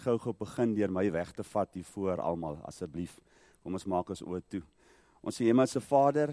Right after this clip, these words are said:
Here, in die naam van Jesus Christus, kom sê ons vir U baie, baie dankie, Here, dat ons vanoggend hier kan wees in die huis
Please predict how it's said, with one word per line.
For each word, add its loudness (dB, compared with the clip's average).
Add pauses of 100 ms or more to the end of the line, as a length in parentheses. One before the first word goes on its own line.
Here, 0
in 2
die 4
naam 2
van -4
Jesus -2
Christus, -2
kom -6
sê 0
ons -4
vir -2
U 0
baie, 6
baie 4
dankie, 0
Here, 2
dat -2
ons -10
vanoggend -4
hier -4
kan -6
wees -2
in -2
die -4
huis -2